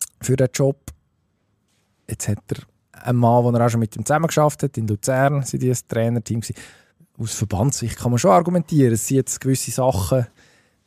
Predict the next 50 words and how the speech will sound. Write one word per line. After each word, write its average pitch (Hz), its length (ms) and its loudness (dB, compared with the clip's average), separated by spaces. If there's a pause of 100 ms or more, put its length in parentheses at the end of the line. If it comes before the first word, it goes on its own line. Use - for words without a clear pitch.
(120)
angepasst 139 680 4
worden. 107 520 0 (220)
Und - 80 -14
Granit 104 340 -2
Xhaka 113 360 -2
hat - 120 -10
jetzt - 180 -14
die 104 60 -6
Position - 580 -8
gehabt, 151 280 4
die - 40 6
er 143 120 4
hätte 135 220 -2
wollen, 127 380 2 (240)
gegen 123 260 -2
Dänemark. 123 720 0 (760)
Dänen 107 300 0
haben 101 160 0
dann 101 180 -4
gefunden, 110 460 -4
gut, 143 300 4
dann 104 120 -6
stehen 98 240 -4
wir 90 60 -6
jetzt - 240 -10
Zweiten 151 420 2
um 147 160 0
die 143 60 2
herum, 143 220 4
wenn 143 240 4
es 123 60 0
irgendwie 135 300 2
geht. 131 460 4
Also 98 120 0
sie 98 120 -6
haben 95 180 -8
relativ 101 380 -8
gut 147 260 -2
aus 139 80 -4
dem 131 80 -6
Spiel 131 300 -4
genommen, 127 300 -4
muss 120 140 -6
man 123 100 -6
sagen. 113 120 -6
Also 85 160 -12
aus 95 60 -14
dem 92 100 -8
Spiel - 220 -14
genommen, - 260 -16